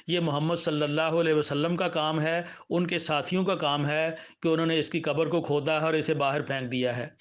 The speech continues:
تو پھر انہوں نے اس کو دوبارہ دفن کر دیا۔ اگلی صبح ہوئی تو زمین نے پھر اس کو قبول نہیں کیا، اس کو پھر باہر پھینک دیا۔ اب انہوں نے پھر یہ بات اور یہ غلط انداز نبی علیہ الصلوۃ والسلام کے بارے میں ہی سوچے۔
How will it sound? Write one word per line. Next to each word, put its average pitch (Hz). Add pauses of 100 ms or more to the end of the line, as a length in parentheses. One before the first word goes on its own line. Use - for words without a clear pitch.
(400)
تو 147
پھر 147
انہوں 160
نے 175 (320)
اس 151
کو 170
دوبارہ 139
دفن 151
کر 139
دیا۔ 127 (440)
اگلی 160
صبح 175
ہوئی 175 (320)
تو 165
زمین 170
نے 180
پھر 185
اس 185
کو 196
قبول 170
نہیں 160
کیا، 160 (280)
اس 170
کو 190
پھر 180
باہر 160
پھینک 143
دیا۔ 131 (460)
اب 143 (440)
انہوں 165
نے 175
پھر 165
یہ 180
بات 151 (440)
اور 156
یہ 160 (300)
غلط 170 (360)
انداز 151
نبی 160
علیہ 156
الصلوۃ 156
والسلام 151
کے 165
بارے 147
میں 147
ہی 156
سوچے۔ 135